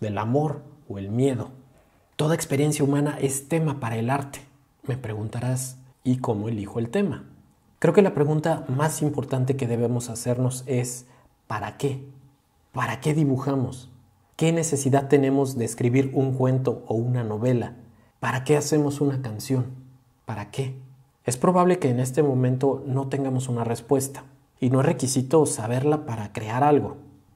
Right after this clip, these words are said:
Pero guardemos esta pregunta y dejémosla ahí para más tarde. Intentando responder a la pregunta inicial, considero que un error común es creer que encontraremos la respuesta pensando. Me cuesta mucho trabajo visualizar a alguien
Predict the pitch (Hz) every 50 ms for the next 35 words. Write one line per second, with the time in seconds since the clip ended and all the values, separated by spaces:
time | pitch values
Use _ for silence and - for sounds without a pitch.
0 | _ _ - - 147 151 151 160 160 160 165 165 165 160 160 156 160 165 170 208
1 | 208 214 208 208 196 190 - - 185 - - 143 139 151 160 156 180 180 175 -
2 | - 156 139 135 135 131 131 135 127 127 165 170 175 175 160 156 151 151 151 151
3 | 139 131 127 135 147 151 151 151 - - - - - _ - 107 110 117 117 127
4 | 131 131 - - 131 117 107 113 117 107 - - _ _ _ _ _ - - 143
5 | 143 135 147 143 147 143 185 190 208 208 196 185 - - - 143 139 131 143 143
6 | 151 143 - - 127 120 107 - - 110 113 131 139 139 139 143 131 120 107 101
7 | - - 117 110 120 131 - - - - - - _ - - 127 127 127 - 151
8 | 165 180 202 202 - 160 143 143 139 147 156 170 170 156 160 160 160 160 151 143
9 | 143 143 156 160 143 - - - - 139 147 143 - - 151 143 143 147 147 147
10 | 151 139 131 131 123 117 113 113 113 123 135 139 139 127 127 117 110 107 104 -
11 | - - 127 123 - 135 127 - - - 98 101 101 - 123 117 104 101 101 -
12 | - - - _ _ _ - 117 127 131 - 190 - - 202 190 196 196 - 196
13 | 196 170 151 139 147 143 147 170 165 139 127 127 117 - - 120 123 123 123 -
14 | 143 143 143 139 - - 131 117 131 139 143 143 147 147 147 143 143 143